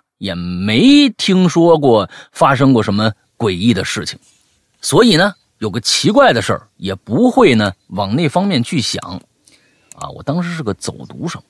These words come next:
啊，走读生大家都知道吧？啊，就是不在学校里住，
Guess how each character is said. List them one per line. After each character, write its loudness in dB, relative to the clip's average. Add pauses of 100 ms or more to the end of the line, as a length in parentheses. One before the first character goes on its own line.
(380)
啊， -10
走 -4
读 -2
生 2
大 2
家 2
都 4
知 2
道 2
吧？ -6
啊， -16
就 -8
是 -6
不 -10
在 0
学 -6
校 0
里 -6
住， -6